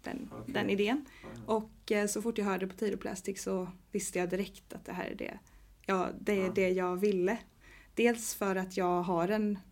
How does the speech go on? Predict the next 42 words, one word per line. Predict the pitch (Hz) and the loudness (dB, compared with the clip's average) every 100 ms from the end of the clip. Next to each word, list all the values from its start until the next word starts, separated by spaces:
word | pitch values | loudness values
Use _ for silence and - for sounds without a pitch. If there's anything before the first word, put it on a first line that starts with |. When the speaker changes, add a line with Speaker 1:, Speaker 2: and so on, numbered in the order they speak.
| - | -4
Speaker 1:
bakgrund | 190 180 170 - | -4 -2 -2 0
inom | 180 175 | -2 -2
kommunikation | 185 180 175 180 277 311 311 | -2 -4 -4 -4 -2 0 2
och | 233 | 2
marknadsföring | 208 190 190 208 202 269 - - - - - | 2 0 -2 -2 0 0 -2 -18 -20 -20 -6
och | 214 | -2
kände | 214 202 190 | 0 2 2
att, | 185 185 - - | 0 -4 -16 -2
eh, | 202 185 190 185 - - - - - - - | 0 0 -2 -6 -14 -20 -20 -20 -20 -20 -10
alltså | 214 214 | -8 -6
att | 214 | 0
man | 214 | 0
gick | 202 202 | 0 2
igång | 233 233 196 | 4 6 4
på | 190 | 0
det, | 185 - | -2 -4
att | - | -4
det | 190 | -4
här | 202 | 0
hade | 196 | 0
man | 190 185 | 0 -2
kunnat | 190 175 | -4 -2
göra | 180 | -2
någonting | 170 180 | -2 -2
kul | 190 254 208 196 | 2 2 2 0
av, | - - | -2 -4
någonting | 190 185 190 | -4 -2 2
bra | 240 | 4
av. | 208 - 226 - - - - | 2 -2 -8 -16 -20 -20 -4
Sen | 240 220 | 0 4
så | 254 | 4
är | 220 | 4
det | |
precis | 220 214 202 | 2 0 2
som | 208 | 2
allting | 202 190 196 | 0 0 -2
annat, | 180 185 226 | 0 0 -2
att | 202 | -2
det | 190 | -2
verkar | 185 185 | -2 -2
jätteenkelt | 190 196 180 190 226 | -4 -2 -2 -2 -2
från | - 254 | 8 8